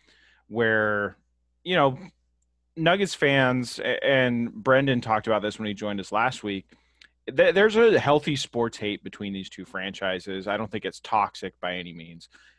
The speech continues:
Then you sprinkle in a very successful Melo game in that first one where, you know, there's headlines about the boos he received and some of that.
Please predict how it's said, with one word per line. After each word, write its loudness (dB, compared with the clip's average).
Then 2
you 0
sprinkle 0
in -2
a -2
very 2
successful -4
Melo 2
game -6
in -8
that -8
first -6
one -8
where, -6
you -12
know, -12
there's -6
headlines -4
about -8
the -18
boos -4
he -6
received -8
and -12
some -18
of -16
that. -2